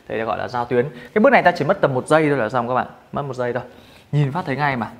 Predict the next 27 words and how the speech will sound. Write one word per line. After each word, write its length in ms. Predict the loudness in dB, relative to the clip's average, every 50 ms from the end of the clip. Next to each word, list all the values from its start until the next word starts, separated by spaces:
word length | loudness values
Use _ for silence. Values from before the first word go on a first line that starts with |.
| -20 -20 -20 -20 _ -4
Bước 120 | -2 0
hai 280 | 4 6 6 6 6 4
này, 160 | 2 0 -2 -2 -16 -20 -20 -20 -20 _ _ _ _ _ _ -20 _ _ _ 2
từ 160 | 4 6 6
điểm 200 | 6 4 2 2
còn 180 | 2 2 6 6
lại, 260 | 6 6 4 0 -8 -10 -14 -18 -20 -20 _ _ _ _ _ _ _ -20 -20 -20 _ _ -20 -4 0
từ 140 | 2 2
điểm 280 | 4 4 2 2 0 -2
còn 180 | -2 -2 2 2
lại 240 | 2 2 0 -6 -16 -20 -20 -20 _ _ _ _ -20 -20 _ _ _ _ _ _ _ _ _ _ _ _ -18 -18 -18 -18 _ -20 -20 _ _ _ _ -20 -20 -20 _ _ _ _ _ _ _ _ _ _ _ _ _ _ _ -20 -20 -20 -20 -20 -20 -20 -18 -2
thì 180 | 2 2 2 4 6
thường 260 | 6 6 6 8 6
là 80 | 6 6
trên 220 | 6 4 4 4
đỉnh 180 | 4 4 2 4
nhá. 220 | 4 4 4 4 -4 -12 -18 -20 -20 -20 -20 -20 -20 -20 -20 -20 -16 -2
Thường 300 | 2 4 4 4 4 2
là 100 | 0 2
đỉnh 340 | 2 0 -2 -2 -6 -12 -4 0
đến 160 | 0 0 0
chín 100 | 0 -2
mươi 60 | -2 0
chín 160 | 2 0 2
phần 140 | 2 0 4
trăm 260 | 4 4 4 4 0
đấy. 120 | -2 -4